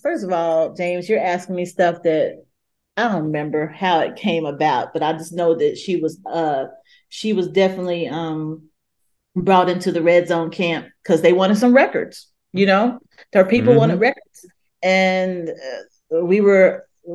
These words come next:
Speaker 1: gonna give it to 'em, and, uh, she stayed in that building for quite a little bit of time, and, um, so everybody, every room that was in that building got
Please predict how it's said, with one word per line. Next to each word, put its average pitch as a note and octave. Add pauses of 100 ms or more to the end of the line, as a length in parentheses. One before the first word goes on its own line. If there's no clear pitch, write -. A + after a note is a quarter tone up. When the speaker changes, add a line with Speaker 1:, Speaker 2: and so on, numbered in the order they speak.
Speaker 1:
gonna F#3
give G#3+
it G#3+
to A#3+
'em, D4+
and, F3+
uh, F3
she G3
stayed G#3+
in G3+
that G3
building G#3+
for F#3+ (140)
quite G3+
a G3
little G#3+ (120)
bit G#3+
of G#3+
time, G#3+
and, F3+ (400)
um, F3 (400)
so -
everybody, F#3+
every G3
room F3+ (380)
that E3+
was E3+
in F3
that D#3+
building E3+
got D#3